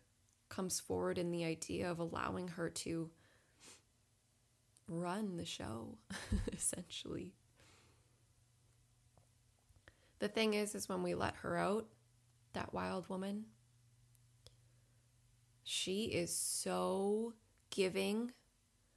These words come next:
and she is such an honorer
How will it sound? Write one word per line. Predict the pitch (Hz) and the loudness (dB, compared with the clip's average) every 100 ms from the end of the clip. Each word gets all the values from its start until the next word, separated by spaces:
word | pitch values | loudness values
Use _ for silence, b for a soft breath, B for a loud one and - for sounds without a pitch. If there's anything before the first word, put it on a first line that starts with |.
| b b b b b - | b b b b b -2
and | 185 | 2
she | - - 208 220 | 4 4 2 0
is | - 175 175 170 - - _ - _ _ _ _ _ _ _ _ _ _ _ _ | 2 2 2 0 -2 -4 _ -20 _ _ _ _ _ _ _ _ _ _ _ _
such | - - - 214 208 226 - - b b b b | -2 2 4 4 4 4 0 0 b b b b
an | 196 196 | 2 2
honorer | - 160 180 190 190 208 | 4 4 4 2 2 2